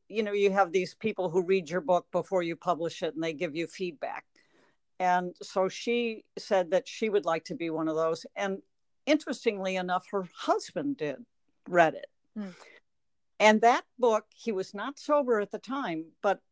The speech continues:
Speaker 1: after reading the book, he decided to start trying out A A. And he now has two years of sobriety.
Speaker 2: Oh, wow.
Speaker 1: And I've heard that from some people. I think it's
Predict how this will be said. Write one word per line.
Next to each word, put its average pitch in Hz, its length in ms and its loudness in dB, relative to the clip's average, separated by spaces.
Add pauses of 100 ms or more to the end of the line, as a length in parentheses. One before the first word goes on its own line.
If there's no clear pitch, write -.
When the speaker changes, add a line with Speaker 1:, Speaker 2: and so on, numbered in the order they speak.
(120)
Speaker 1:
after 220 360 0
reading 277 360 -4
the 202 100 -4
book, 180 320 -6
he 220 200 -8
decided 202 640 -4
to 208 120 -12
start 180 480 -4
trying 180 480 -8
out 165 240 -4 (140)
A 170 240 -4
A. 233 300 -2 (360)
And 185 160 -4
he 240 160 -2
now 226 280 0
has 202 560 2
two 240 160 -2
years 233 440 0
of 175 160 -10
sobriety. 185 760 -2 (340)
Speaker 2:
Oh, 190 140 -12
wow. 165 340 -14 (440)
Speaker 1:
And 196 140 2
I've 202 180 4
heard 269 260 0
that 196 240 4
from 185 180 -6
some 185 280 -8
people. 175 520 -2 (560)
I 202 100 2
think 294 260 -4
it's - 220 2